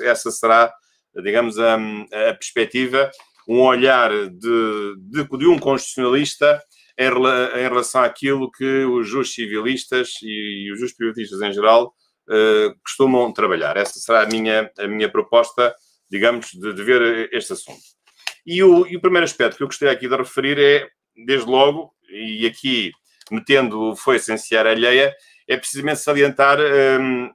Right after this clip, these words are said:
eh, a evolução que tem tido o direito civil, que é, que tem sido até muito diferente do direito constitucional. É que é curioso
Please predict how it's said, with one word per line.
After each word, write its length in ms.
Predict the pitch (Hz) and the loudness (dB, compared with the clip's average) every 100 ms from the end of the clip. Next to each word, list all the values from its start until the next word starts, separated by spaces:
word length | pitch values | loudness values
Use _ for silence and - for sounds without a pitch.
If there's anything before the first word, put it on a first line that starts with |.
| _ | _
eh, 480 | 101 98 95 92 92 113 | -12 -10 -8 -10 -10 -2
a 80 | |
evolução 800 | 135 131 131 123 - 135 143 160 - _ _ _ | 0 0 -2 -4 0 4 4 2 -6 _ _ _
que 80 | - | -6
tem 160 | 147 143 | -2 0
tido 180 | 151 135 | 0 2
o 20 | |
direito 220 | 131 135 | 2 2
civil, 500 | - 127 139 156 160 - _ | -2 -4 -2 -4 -6 -12 _
que 80 | - | 0
é, 100 | 147 143 | 2 2
que 220 | - - | -4 -8
tem 140 | 151 147 | -2 -2
sido 160 | 151 | -2
até 160 | 151 147 | -2 0
muito 200 | 156 143 | 0 -6
diferente 400 | 139 143 151 139 | -6 -4 -4 -4
do 100 | 147 | -6
direito 280 | 139 139 - | 0 0 0
constitucional. 600 | 131 131 - 135 117 110 | -6 -6 -6 0 2 0
É 80 | |
que 260 | 107 - 120 | -6 -4 -2
é 80 | 120 | -2
curioso 480 | 131 127 131 131 | -2 0 0 0